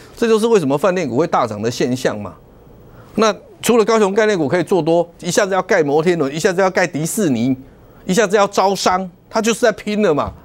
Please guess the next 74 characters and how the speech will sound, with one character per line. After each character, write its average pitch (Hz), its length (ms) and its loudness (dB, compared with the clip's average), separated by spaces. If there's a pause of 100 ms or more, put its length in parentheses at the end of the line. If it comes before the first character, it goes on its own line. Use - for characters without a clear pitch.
(840)
我 160 140 0
今 233 160 0
天 247 100 2
好 180 140 0
不 202 100 2
容 214 160 4
易 220 80 0
选 147 220 0
上， 190 160 2
我 151 60 0
就 196 100 2
跟 208 140 2
你 160 60 -2
拼 226 300 0
了， 196 120 4
你 156 120 -2
懂 175 160 2
我 160 120 2
意 196 100 -2
思 151 140 -6
了 139 100 2
没 135 140 4
有 139 100 2
啊？ 95 100 -4 (400)
反 156 140 2
正 226 140 2
高 226 180 2
雄 180 180 0
现 214 200 2
在 196 160 4
呢， 165 200 4 (200)
人 139 100 0
家 180 100 2
说 190 300 2 (480)
好 - 140 -4
像 190 200 2
什 135 140 -4
么 156 80 2
也 143 80 4
没 165 140 2
有， 143 120 2
就 226 120 0
跟 247 120 0
你 202 80 2
拼 233 280 -2
了 196 120 4
嘛， 104 220 -4 (1200)
没 208 100 2
有 226 120 4
错 220 240 4
吧？ 117 240 -2 (300)
以 247 160 0
五 156 240 2
都 233 160 2
来 202 120 6
讲 151 140 2
的 151 80 -2
话， 190 140 4
高 202 240 2
雄 160 180 0
现 180 160 2
在 185 140 2
的 147 80 4
房 139 160 0
地 180 100 2
产 113 160 2
算 175 160 -2
是 175 120 2
比 127 160 -2
较 160 100 2
便 123 220 -2
宜 113 160 0
的 110 100 0
啊， 98 100 -2